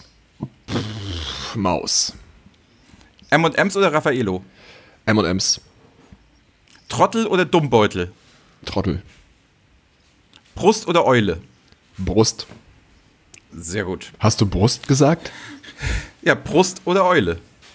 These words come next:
Speaker 1: Brust oder Eule?
Speaker 2: Ja.
Speaker 1: Okay,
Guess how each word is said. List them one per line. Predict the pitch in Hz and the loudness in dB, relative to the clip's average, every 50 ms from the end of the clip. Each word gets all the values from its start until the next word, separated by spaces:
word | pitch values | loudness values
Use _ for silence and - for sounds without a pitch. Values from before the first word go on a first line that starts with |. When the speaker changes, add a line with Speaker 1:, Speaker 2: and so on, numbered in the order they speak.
| _ _ _ _ _ _ _ _ _ _ _ _ _ _ _ _ _ | _ _ _ _ _ _ _ _ _ _ _ _ _ _ _ _ _
Speaker 1:
Brust | - 101 - 92 95 110 135 - - - - | -12 -8 -6 -2 0 0 0 0 -2 -4 -6
oder | - 117 117 - - | -2 -2 -2 -2 -2
Eule? | - 92 110 120 98 87 98 127 131 - - _ - - - - - - - _ _ - - - _ _ _ - - _ _ - - - | -2 0 0 0 0 0 -2 -2 -4 -8 -16 _ -18 -16 -16 -16 -18 -20 -20 _ _ -20 -20 -20 _ _ _ -20 -20 _ _ -20 -8 -4
Speaker 2:
Ja. | 101 98 95 - - - - - - - - - - - - - - - - - - - - - - - - - - - - - - - - - - - | -4 -4 -4 -6 -12 -20 -20 -20 -20 -20 -20 -20 -20 -20 -20 -20 -20 -20 -20 -20 -20 -20 -20 -20 -20 -20 -20 -20 -20 -20 -20 -20 -20 -20 -20 -20 -6 -4
Speaker 1:
Okay, | - - - 101 95 | -4 -2 0 -2 -2